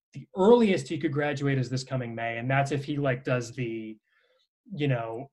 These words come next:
Doogie Howser blows through it quicker than you're supposed to, you know, takes extra credits to graduate early type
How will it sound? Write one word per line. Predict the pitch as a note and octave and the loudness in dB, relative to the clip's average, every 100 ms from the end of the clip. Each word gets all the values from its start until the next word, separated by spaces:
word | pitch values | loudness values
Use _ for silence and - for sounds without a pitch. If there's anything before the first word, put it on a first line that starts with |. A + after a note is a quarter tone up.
| C3+ | -6
Doogie | C3+ C#3 C3+ | 0 0 0
Howser | C3 C3+ C3 A#2+ A#2+ A#2+ | 2 2 2 0 -4 -6
blows | C3 B2+ A#2+ B2 | 0 0 0 -6
through | - C3 B2 | -4 -2 -2
it | A#2+ | -4
quicker | - C3+ C3 | -6 -4 -4
than | B2 | -4
you're | A#2+ | -8
supposed | - C3+ B2+ A2+ - | -10 -6 -4 -6 -6
to, | A#2+ A2+ A2 G#2 _ _ _ _ - | -6 -4 -8 -10 _ _ _ _ -8
you | D3 | -2
know, | B2+ | -2
takes | A2+ C3+ B2+ C3 | -2 -4 -2 -4
extra | B2 - | -6 -8
credits | C3 C3 A#2+ A2+ | -4 -4 -4 -6
to | C#3 | -6
graduate | C3 A#2 B2 A#2+ | -4 -4 -6 -6
early | A#2 A#2+ G#2+ | -6 -8 -8
type | G#2 A#2 G#2 | -12 -12 -12